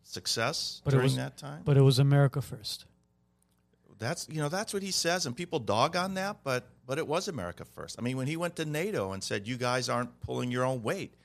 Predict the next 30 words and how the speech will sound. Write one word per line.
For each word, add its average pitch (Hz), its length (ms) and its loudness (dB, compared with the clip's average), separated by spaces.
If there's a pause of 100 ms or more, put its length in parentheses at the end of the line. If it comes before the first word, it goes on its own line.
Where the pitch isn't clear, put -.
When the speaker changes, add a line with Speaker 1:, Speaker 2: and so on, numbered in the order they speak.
(220)
Speaker 1:
why 131 240 0
does 139 180 -4
the 135 60 -2
United 143 340 -2
States 214 300 -4
have 117 200 0
to 98 200 -4 (840)
kick 123 240 -6
in 123 160 -2
and 101 160 -6
pay 120 160 -4
for 117 160 -4
all 104 160 0
this 95 160 -6
defense?" 87 680 -10
I 98 100 -10
mean, 107 340 -8 (500)
what's 135 220 -10
wrong 175 180 -4
with 151 140 -10
that? 110 260 -8 (160)
What's 139 220 -10
wrong 143 160 -4
with 139 120 -8
doing 107 240 -8
that? 80 180 -14 (120)
And 98 80 -10
I 98 80 -6
think 110 320 -12
that 104 220 -10